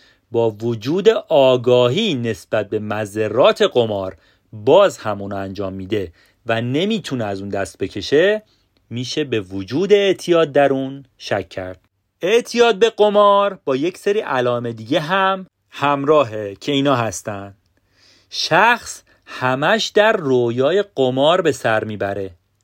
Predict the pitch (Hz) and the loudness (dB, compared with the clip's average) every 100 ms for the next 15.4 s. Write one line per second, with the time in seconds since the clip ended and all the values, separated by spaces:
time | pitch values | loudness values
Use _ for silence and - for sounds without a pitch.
0 | _ _ _ _ _ 170 190 151 107 113 | _ _ _ _ _ -8 -6 -6 -2 2
1 | 143 143 - 147 147 180 226 233 180 143 | 6 6 4 -4 0 0 4 4 6 4
2 | 120 123 175 - 143 131 127 160 - 117 | 4 0 -2 -2 0 0 -2 -8 -6 -6
3 | - - 98 104 98 95 95 95 110 127 | -6 -14 -14 -12 -12 -14 -12 -6 -2 2
4 | 151 202 202 _ _ - 113 - 147 - | 2 2 -4 _ _ -6 -6 -2 -4 -2
5 | 202 190 147 123 110 107 107 98 104 98 | -4 -4 -6 -4 -4 -6 -8 -6 -8 -4
6 | 101 98 92 160 160 131 113 110 160 151 | -6 -4 -4 -6 -2 0 0 0 -4 2
7 | 135 110 - 104 98 98 95 92 _ _ | 2 2 -6 -6 -6 -6 -8 -12 _ _
8 | _ _ - 147 160 214 240 _ - _ | _ _ -10 -2 0 0 -2 _ -20 _
9 | - 120 135 135 - 160 202 220 - 156 | -18 -4 0 0 0 0 2 0 -2 -4
10 | 147 139 135 131 131 175 208 226 170 151 | 2 2 4 2 4 2 2 2 4 2
11 | 143 160 196 143 - 104 107 _ _ _ | 0 -2 -2 -4 -4 -6 -8 _ _ _
12 | _ _ _ - 123 120 120 185 202 - | _ _ _ -10 -8 -8 2 2 2 -4
13 | 120 104 92 - 117 113 151 135 110 104 | -4 -4 -6 -10 -10 -4 -2 -2 -4 -8
14 | 98 104 104 107 120 196 - 226 208 165 | -6 -6 -4 -4 0 0 2 0 2 -2
15 | - 135 127 | -2 -4 -4